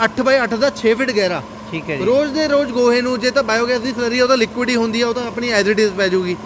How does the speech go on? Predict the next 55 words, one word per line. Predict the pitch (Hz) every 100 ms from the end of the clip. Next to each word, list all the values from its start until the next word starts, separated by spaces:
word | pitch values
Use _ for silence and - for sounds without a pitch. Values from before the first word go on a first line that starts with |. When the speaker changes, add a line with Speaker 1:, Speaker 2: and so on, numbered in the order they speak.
| - -
Speaker 2:
ਠੀਕ | 147 143
ਹੈ |
Speaker 1:
ਜੇ | 208
Speaker 2:
ਜੀ। |
Speaker 1:
ਕਿਸੇ | 254 254
ਦਾ | 269
ਡੇਅਰੀ | 269 226 254
ਫਾਰਮ | 254 254 254
ਹੈ, |
ਉਹ | 262
ਕਹਿੰਦਾ, | 254 254
"ਮੈਂ | 262 262 247
ਡੇਅਰੀ | 208 214
ਫਾਰਮ | 240 240 233
'ਚ | 226
ਗੋਬਰ, | 220 208
ਗੋਬਰ | 240 214 208 196
ਨੂੰ | 233
ਚੱਕਣਾ," | 240 220 247
ਤਾਂ | 254 254
ਅਸੀਂ | 247
ਉਹਨੂੰ | 262
ਕਹਿੰਦੇ | 254 240 240
ਕਿ | 262 233
ਛੇ | 226
ਬਾਏ | 220
ਛੇ | 226 226
ਦਾ | 233
ਟੈਂਕ | 226 220
ਬਣਾ, | 226 226 262 - - -
ਰੋਜ਼ | 202 247
ਦੇ | 254
ਗੋ-, | 233 240
ਰੋਜ਼ | 240 208
ਗੋਹੇ | 220
ਨੂੰ | 233 254
ਲਿਕੁਇਡ | 226 254 233
ਬਣਾ। | 233 170 - - -
Speaker 2:
ਠੀਕ | 165
ਹੈ | 156
ਜੀ। | 202
Speaker 1:
ਲਿਕੁਇਡ | 262 277
ਬਣਾ | 277 277 233
ਕੇ | 269
ਸਾਡਾ | 247 226 277
ਪੰਪ, | - 277 285
ਉਹਨੂੰ | 285 277
ਪੰਜ | 262 247
ਐਚ | 254
ਪੀ | -
ਦਾ | 262
ਪੰਪ | 254 233
ਲੱਗੂਗਾ, | 214 185 233
ਉਹਨੂੰ | 262 254
ਚੱਕੂਗਾ | 233 - 262 277